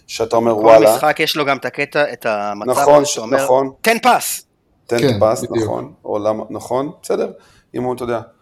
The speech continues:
Speaker 1: אמ, אבל אני חושב ששואו יותר מדי משחק עם הידיים, הטאקלים שלו, או הלחץ שלו, הוא לחץ שהוא יותר,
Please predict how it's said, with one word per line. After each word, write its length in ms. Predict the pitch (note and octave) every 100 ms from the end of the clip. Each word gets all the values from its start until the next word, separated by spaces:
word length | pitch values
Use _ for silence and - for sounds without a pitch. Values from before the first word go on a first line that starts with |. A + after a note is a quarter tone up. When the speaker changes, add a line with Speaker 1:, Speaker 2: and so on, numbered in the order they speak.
| _ _
Speaker 1:
אמ, 320 | - A2 A2+ -
אבל 240 | G#2+ G#2+
אני 120 | G#2+
חושב 180 | G#2 G#2+
ששואו 600 | - B2 - D3 D3 D3 _ _ _
יותר 300 | A#2 A2 C#3+
מדי 220 | C#3+ B2+ C3+
משחק 380 | C3 - A#2 C3
עם 100 | A#2+
הידיים, 560 | F#2+ F2+ G#2 A2 F#2+ E2+ _ _ _
הטאקלים 500 | - - C3 D3+ C3+
שלו, 520 | A#2+ A#2+ A2+ A#2 A2+ G#2
או 100 | F#2+
הלחץ 300 | G2 A#2+ C#3
שלו, 460 | - C3 C#3+ C#3 - _ _ -
הוא 140 | G#2
לחץ 280 | A#2+ A#2+ C3+
שהוא 180 | - G#2
יותר, 360 | G2+ B2 C3